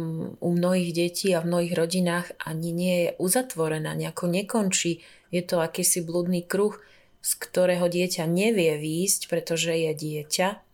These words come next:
nemá tamto nejaké slovo v rodine, mm, je závislé na rodičoch, musí fungovať a skrátka nevie si poradiť nejako, nevie pomenovať tie veci. A práve toto sa autorke podarilo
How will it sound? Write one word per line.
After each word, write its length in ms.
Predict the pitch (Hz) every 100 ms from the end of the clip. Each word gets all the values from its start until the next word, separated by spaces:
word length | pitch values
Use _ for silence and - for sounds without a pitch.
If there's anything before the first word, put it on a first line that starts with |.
| -
nemá 240 | 165 165 160
tamto 540 | - 160 160 160 - - - - -
nejaké 240 | 160 160 -
slovo 480 | - 165 165 165
v 80 | 160
rodine, 540 | 165 165 170 170 180 190 214 - - _ -
mm, 400 | - 170 165 -
je 160 | 175
závislé 720 | 175 170 185 226 214 196 165
na 160 | 160 170
rodičoch, 960 | 202 190 175 - - 170 165 165 - - -
musí 320 | 180 185 -
fungovať 880 | 175 196 214 226 220 185 170 165 -
a 40 | -
skrátka 540 | - 170 175 175 - 160 165 _ _ _ -
nevie 320 | 185 202 196 175
si 160 | 202
poradiť 560 | - 165 151 147 135 143
nejako, 560 | 147 156 156 - - _
nevie 320 | 170 165 165
pomenovať 560 | 165 175 170 160 160 156
tie 180 | - 156
veci. 240 | 151 - - -
A 20 |
práve 400 | - 185 233 214
toto 640 | - 170 165 - 208 226 226
sa 320 | - 165 -
autorke 720 | 160 175 175 170 170 156 156 - _ - - _
podarilo 640 | 170 170 160 160 156 151